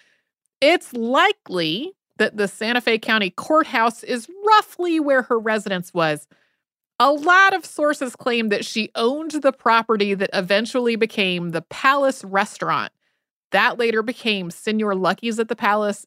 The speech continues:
and then that became Palace Prime. But in a two thousand seven interview with the Santa Fe New Mexican, uh, Barcelo biographer Mary Jean Straw Cook,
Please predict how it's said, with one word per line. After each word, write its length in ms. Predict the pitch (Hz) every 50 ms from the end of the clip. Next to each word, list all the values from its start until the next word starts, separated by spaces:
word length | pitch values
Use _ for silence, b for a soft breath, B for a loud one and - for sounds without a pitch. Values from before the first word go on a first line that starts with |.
| -
and 180 | - 185 175 170
then 160 | 170 165 165
that 200 | 160 165 185 -
became 300 | - 214 - - 180 170
Palace 360 | 170 - 180 175 160 151 -
Prime. 440 | - - - 180 170 156 143 139 165 - _ b b b b b b b b b b b
But 100 | 220 226
in 80 | 247 262
a 100 | 254 233
two 240 | - - - 339
thousand 420 | 330 339 311 302 294 - 277 277 262
seven 300 | - - 233 233 240 233
interview 440 | - - 220 214 208 214 208 202 202
with 140 | 202 190
the 80 | - 202
Santa 260 | 185 - 208 202 214
Fe 180 | 208 - 208 208
New 120 | 202 202
Mexican, 760 | 196 196 190 190 - - 202 - - 190 180 175 170 170 180 - _ _ _ _ _ - -
uh, 320 | 208 190 175 170 170 -
Barcelo 520 | 202 202 240 240 226 - 294 311 302 285
biographer 680 | 240 262 240 240 247 269 262 277 262 - 262 240 233 226
Mary 220 | 226 226 226 233
Jean 220 | 214 233 214 214
Straw 280 | 208 - - 220 190 180
Cook, 360 | - - - 392 440 - -